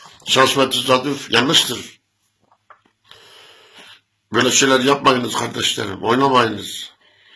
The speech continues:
Oynarsanız da beş T L'yi geçmeyiniz. Kaç oldu söylüyorum yani. Beş T L.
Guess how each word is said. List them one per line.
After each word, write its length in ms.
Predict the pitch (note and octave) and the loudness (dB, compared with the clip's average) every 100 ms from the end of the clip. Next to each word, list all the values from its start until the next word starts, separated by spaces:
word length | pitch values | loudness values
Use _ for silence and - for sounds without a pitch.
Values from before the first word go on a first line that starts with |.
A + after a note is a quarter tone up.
| _ - | _ 0
Oynarsanız 640 | A#2 C#3 C3+ C#3 C3+ C3 | 2 4 2 2 2 0
da 140 | C#3 | 0
beş 180 | C3+ C3 | 2 2
T 180 | B2+ B2+ | 2 2
L'yi 180 | B2+ B2+ | 2 2
geçmeyiniz. 580 | C#3 C3+ B2 A#2 A2 G2+ | 0 -2 0 0 -2 -2
Kaç 460 | C3 A#2+ - - - | -2 -4 -6 -14 -6
oldu 260 | A#2+ B2+ | -6 -6
söylüyorum 520 | B2 A#2 A#2 C#3 A#2+ G#2 | -6 -4 -2 -2 -4 -4
yani. 280 | F#2+ F#2 E2+ - _ _ _ _ _ _ - | -8 -8 -14 -20 _ _ _ _ _ _ 2
Beş 240 | D3 - | 4 4
T 100 | C3+ | 2
L. 280 | G#2 F2+ | 0 -2